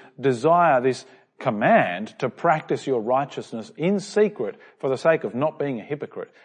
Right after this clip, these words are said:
And he works it out in three examples. Now we're gonna consider those three examples in turn, and it'll help us flesh out this idea as well as fill it out for what we might be doing in our lives.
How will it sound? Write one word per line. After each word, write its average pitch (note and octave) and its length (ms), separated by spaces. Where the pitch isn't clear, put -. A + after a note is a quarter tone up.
And E3 60
he F3 40
works C4 240
it A#3 80
out G#3 120
in F3 100
three F3+ 400
examples. A#2 680
Now F3+ 120
we're F#3 100
gonna D#3 160
consider D3+ 340
those C3 260
three D3 280
examples A2+ 680
in A2+ 280
turn, B2+ 380
and A#3 120
it'll C4 100
help A#3+ 160
us F#3+ 140
flesh E3+ 420
out C#3+ 220
this B2 180
idea A2 380
as A2+ 140
well A2+ 180
as G#2+ 260
fill A#2+ 320
it A2+ 80
out - 480
for A#2 100
what A2+ 180
we B2 140
might A2+ 180
be G#2+ 100
doing G2+ 260
in G#2+ 100
our A2+ 220
lives. - 640